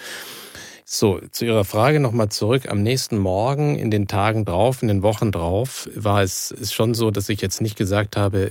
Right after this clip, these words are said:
ich falle jetzt sofort auf die Füße, alles ist für meinen Verhältnissen das normale Leben, ich bin komplett angekommen, alles läuft von alleine. Das war natürlich vollkommener Quatsch. Ich war so fertig, ähm, dass ich auch in diesen Tagen danach, äh, und auch davor, vor dem Rücktritt,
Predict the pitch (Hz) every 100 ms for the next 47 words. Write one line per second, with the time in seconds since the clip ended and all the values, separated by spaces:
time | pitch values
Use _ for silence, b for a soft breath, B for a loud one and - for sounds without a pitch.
0 | - - - - 101 95 - - - 104
1 | 110 113 107 104 - 101 - 139 - 101
2 | 95 95 - - - - - - 104 92
3 | 95 104 113 104 - 95 95 101 98 98
4 | 95 - 92 92 92 90 107 120 110 101
5 | - 101 90 87 87 101 113 104 104 104
6 | 104 98 95 87 90 90 87 - 92 85
7 | 82 78 - 92 87 87 - 92 - 82
8 | 80 - 98 - - B B B B B
9 | B B _ - 110 104 101 107 - _
10 | - 104 139 - 127 127 - - - -
11 | - - 101 98 95 92 101 101 98 -
12 | 104 107 101 95 98 - 98 107 117 110
13 | 95 95 98 123 101 - - - 98 92
14 | - 98 - 85 - 92 - 127 107 113
15 | 104 87 92 - - 107